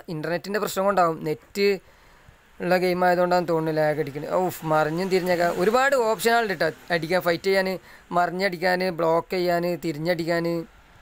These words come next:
ഇനിയിപ്പോൾ പറന്നടിക്കാനും കൂടിയുള്ള ഓപ്ഷനും കൂടി ഉണ്ടെന്ന് തോന്നുന്നു. ആ, ഈ lag കൊണ്ട് കൂടുതലൊന്നും കളിക്കാൻ പറ്റില്ല മക്കളെ. അപ്പോൾ നമ്മൾ game ഇവിടെ just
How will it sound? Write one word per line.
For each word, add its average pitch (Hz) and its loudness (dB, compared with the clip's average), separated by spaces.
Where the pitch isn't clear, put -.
ഇനിയിപ്പോൾ 170 0
പറന്നടിക്കാനും 185 -2
കൂടിയുള്ള 190 0
ഓപ്ഷനും 165 -2
കൂടി 185 0
ഉണ്ടെന്ന് 165 0
തോന്നുന്നു. 156 -4
ആ, - 2
ഈ - 4
lag 196 2
കൊണ്ട് 247 2
കൂടുതലൊന്നും 226 2
കളിക്കാൻ 185 0
പറ്റില്ല 214 0
മക്കളെ. 165 -2
അപ്പോൾ 175 0
നമ്മൾ 240 2
game 220 0
ഇവിടെ 214 4
just - 0